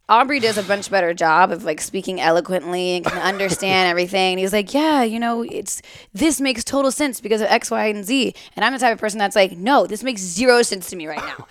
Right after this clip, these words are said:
Speaker 2: <laughs>
Speaker 1: I don't understand this at all. I hate it. You're stupid. And I'm never doing <laughs> this again."
Speaker 2: <laughs>
Speaker 1: You know? And so I think we actually complimented each other
Speaker 2: Yeah.
Speaker 1: in that way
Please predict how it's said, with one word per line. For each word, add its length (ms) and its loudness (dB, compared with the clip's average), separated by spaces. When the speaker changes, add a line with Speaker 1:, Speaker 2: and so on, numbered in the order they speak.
Speaker 2:
<laughs> 160 -20
Speaker 1:
I 120 2
don't 120 -2
understand 360 -4
this 120 -10
at 160 4
all. 180 2
I 120 2
hate 200 6
it. 140 2
You're 280 0
stupid. 540 -2
And 500 4
I'm 100 -2
never 180 0
doing 220 2
<laughs> 40 -4
this 160 0
again." 400 2
Speaker 2:
<laughs> 40 -12
Speaker 1:
You 180 -2
know? 220 4
And 240 -4
so 320 8
I 140 4
think 380 -6
we 260 -6
actually 280 0
complimented 680 -4
each 220 -8
other 360 0
Speaker 2:
Yeah. 100 -10
Speaker 1:
in 120 -8
that 240 0
way 520 0